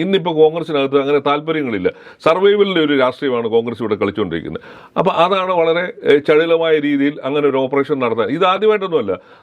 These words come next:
നമുക്കറിയാം, രണ്ടായിരത്തി പതിമൂന്നില് നെയ്യാറ്റിൻകര എം എൽ എ ആയിരുന്ന സെൽവരാജിനെ ഉമ്മൻചാണ്ടിയുടെ നേതൃത്വത്തിൽ, പി സി ജോർജാണ് അതിന് മുന്നിൽ നിന്നെങ്കിലും ഉമ്മൻചാണ്ടിയാണ് അതിനുള്ള ഗ്രൗണ്ട് ഉണ്ടാക്കി സി പി എമ്മിൻ്റെ കേരള, തിരുവനന്തപുരം ജില്ലയിലെ പ്രമുഖനായ ഒരു എം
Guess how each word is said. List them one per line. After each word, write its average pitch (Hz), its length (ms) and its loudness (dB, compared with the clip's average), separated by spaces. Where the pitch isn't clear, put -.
നമുക്കറിയാം, 170 420 0
രണ്ടായിരത്തി 165 420 -4
പതിമൂന്നില് 147 560 0
നെയ്യാറ്റിൻകര 160 540 0
എം 139 120 -6
എൽ 139 100 2
എ 135 40 0
ആയിരുന്ന 131 320 -4
സെൽവരാജിനെ 131 560 0
ഉമ്മൻചാണ്ടിയുടെ 160 540 2
നേതൃത്വത്തിൽ, 117 460 -4
പി 131 160 2
സി 160 100 -2
ജോർജാണ് 156 400 0
അതിന് 156 200 -2
മുന്നിൽ 160 220 0
നിന്നെങ്കിലും 143 340 -4
ഉമ്മൻചാണ്ടിയാണ് 185 720 0
അതിനുള്ള 151 320 0
ഗ്രൗണ്ട് 147 360 -2
ഉണ്ടാക്കി 127 360 -4
സി 220 100 6
പി 208 160 0
എമ്മിൻ്റെ 139 320 -2
കേരള, 156 200 6
തിരുവനന്തപുരം 165 440 0
ജില്ലയിലെ 156 280 0
പ്രമുഖനായ 156 520 2
ഒരു 135 120 -2
എം 135 80 -6